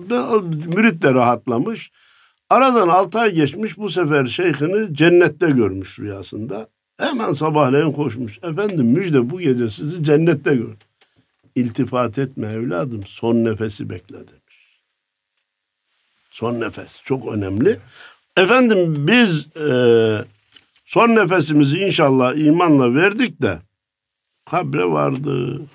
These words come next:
Bizi defnettiler. Akrabamız, eşimiz, dostumuz, evladımız bile ayrıldı gitti. Kabir suali haktır." Kabir hayatını reddedenler ne derlerse desinler, kabir suali haktır.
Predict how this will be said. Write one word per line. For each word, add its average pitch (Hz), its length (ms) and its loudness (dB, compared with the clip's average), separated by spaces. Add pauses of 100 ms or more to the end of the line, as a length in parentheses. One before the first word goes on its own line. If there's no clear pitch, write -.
(840)
Bizi 156 280 -2
defnettiler. 147 840 0 (500)
Akrabamız, 113 880 -6
eşimiz, 113 600 -8
dostumuz, 110 520 -6
evladımız 117 720 -2
bile 117 180 -4
ayrıldı 147 540 0
gitti. 151 440 -4 (1500)
Kabir 165 380 2
suali 247 460 4
haktır." 160 720 0 (680)
Kabir 135 280 -4
hayatını 135 600 2
reddedenler 131 760 0 (120)
ne 147 300 2
derlerse 113 560 -2
desinler, 110 460 -4
kabir 113 300 -6
suali 110 380 -6
haktır. 123 520 -4